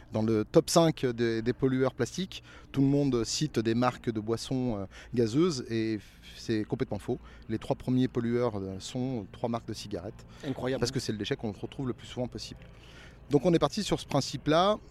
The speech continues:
Speaker 1: qu'on s'adresse directement aux fumeurs et pas aux non-fumeurs. Euh, moi je suis fumeur moi-même, hein, je rappelle tout le temps. Euh, et la solution, je l'ai cherchée déjà pour moi,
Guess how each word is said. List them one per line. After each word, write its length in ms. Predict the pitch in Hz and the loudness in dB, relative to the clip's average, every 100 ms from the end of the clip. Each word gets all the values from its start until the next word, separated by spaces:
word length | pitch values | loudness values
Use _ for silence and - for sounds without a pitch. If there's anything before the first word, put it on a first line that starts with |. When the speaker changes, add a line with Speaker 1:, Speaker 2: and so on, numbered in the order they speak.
| - - - | -20 -18 -2
Speaker 1:
qu'on 280 | 151 147 | 4 6
s'adresse 260 | 131 156 156 | 6 8 8
directement 300 | 151 143 143 | 6 4 2
aux 40 | |
fumeurs 360 | 131 - 147 139 | -2 2 4 4
et 20 | |
pas 100 | 113 | 2
aux 40 | 120 | -2
non-fumeurs. 440 | 104 - 123 202 - - - - - - - - - - | -2 -4 -6 -6 -10 -16 -16 -16 -14 -14 -14 -18 -16 -4
Euh, 100 | 123 | -2
moi 400 | 110 107 107 147 | 0 -2 0 0
je 60 | - | -2
suis 80 | |
fumeur 240 | 120 110 110 | -2 0 2
moi-même, 280 | 101 120 131 | 2 0 -2
hein, 160 | 135 90 | -4 -6
je 100 | 95 | -4
rappelle 360 | 101 110 127 | -4 -2 -4
tout 100 | 120 | -4
le 60 | 104 | -8
temps. 180 | - - - - - - | -8 -8 -12 -12 -10 -6
Euh, 180 | 107 - | -4 -2
et 100 | 113 | -2
la 80 | 113 | -2
solution, 420 | 117 117 - 139 | -2 -2 -2 -2
je 80 | 107 | -2
l'ai 60 | |
cherchée 260 | 101 107 - | -4 -6 -6
déjà 220 | 101 95 | -4 -2
pour 180 | 104 87 | -2 -4
moi, 180 | 90 | -4